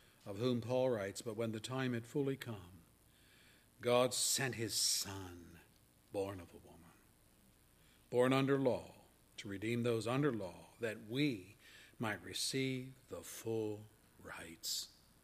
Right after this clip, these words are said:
of sons." And because you are sons, God sent the Spirit of his Son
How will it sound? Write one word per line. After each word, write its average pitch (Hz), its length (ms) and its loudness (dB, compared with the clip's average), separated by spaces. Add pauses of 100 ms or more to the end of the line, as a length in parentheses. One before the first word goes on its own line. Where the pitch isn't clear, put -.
(1120)
of - 140 -6
sons." - 640 -4 (1000)
And 127 80 0
because 135 360 4
you 123 140 0
are 123 220 -2
sons, - 640 -12 (880)
God 117 240 2
sent 135 300 4
the 135 100 0
Spirit 127 480 2
of 120 140 0
his 131 220 2
Son - 460 -4